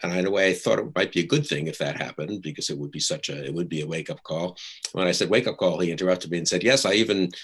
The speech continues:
I've studied some American history." He's proud of being, you know, kind of knowledgeable about American things. And he said, "And I called it a fire bell in the night, which Jefferson used,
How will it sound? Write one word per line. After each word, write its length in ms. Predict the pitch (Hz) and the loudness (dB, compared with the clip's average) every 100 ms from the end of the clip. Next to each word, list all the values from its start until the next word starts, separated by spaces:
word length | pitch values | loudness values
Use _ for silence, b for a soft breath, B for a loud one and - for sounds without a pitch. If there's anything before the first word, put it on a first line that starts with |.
| B - | B -10
I've 80 | - | -4
studied 260 | 90 92 | 0 0
some 160 | 90 87 | 0 0
American 320 | 90 87 90 | 0 0 0
history." 380 | 101 90 95 87 | 0 2 2 2
He's 160 | 87 - | 2 -2
proud 260 | 90 76 | -4 -4
of 80 | 76 | -6
being, 320 | 73 73 - - 254 | -6 -8 -10 -12 -8
you 80 | 76 | -8
know, 80 | |
kind 180 | - 71 | -6 -10
of 60 | 71 | -6
knowledgeable 580 | 85 90 87 90 87 82 | 0 2 2 -2 -2 -4
about 100 | 80 | -4
American 360 | 82 82 - - | -6 -8 -10 -10
things. 180 | 78 - B B - - | -10 -12 B B -10 -2
And 100 | 90 | 2
he 140 | 85 | 2
said, 320 | - 87 85 | 2 0 0
"And 80 | 85 | -2
I 120 | 85 | -4
called 260 | - 98 90 | -2 -2 -2
it 60 | |
a 40 | 73 | -4
fire 380 | - 110 120 110 | 2 4 6 6
bell 200 | 104 101 | 4 4
in 100 | 92 | 0
the 80 | 87 | 0
night, 340 | 87 73 - - - | -2 -4 -6 -8 -8
which 240 | - - - | -8 -6 -2
Jefferson 460 | 87 80 82 80 | -2 0 -2 -2
used, 360 | 80 82 78 | -4 -4 -4